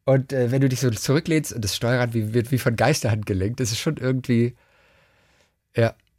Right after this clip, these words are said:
also der ein oder andere hat so einen Wagen, natürlich schon. Aber es ist trotzdem ein kurioses Bild irgendwie.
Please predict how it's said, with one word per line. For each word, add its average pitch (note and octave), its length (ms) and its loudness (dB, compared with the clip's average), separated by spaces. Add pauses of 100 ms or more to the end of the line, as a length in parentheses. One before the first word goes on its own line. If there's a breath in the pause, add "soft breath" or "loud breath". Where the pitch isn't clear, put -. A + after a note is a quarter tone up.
(100)
also A2 180 2
der G2 140 2
ein B2+ 160 6
oder A2+ 120 4
andere A2 220 2
hat - 180 2
so A#2+ 80 4
einen F#2+ 120 6
Wagen, F2+ 400 2 (280)
natürlich F#2 400 0
schon. G2+ 300 -2 (480)
Aber A2 160 -2
es A2 80 -2
ist - 100 -8
trotzdem E3 320 -2
ein C3 80 -2
kurioses D3+ 480 -2
Bild A2 260 -2
irgendwie. D#2+ 380 -6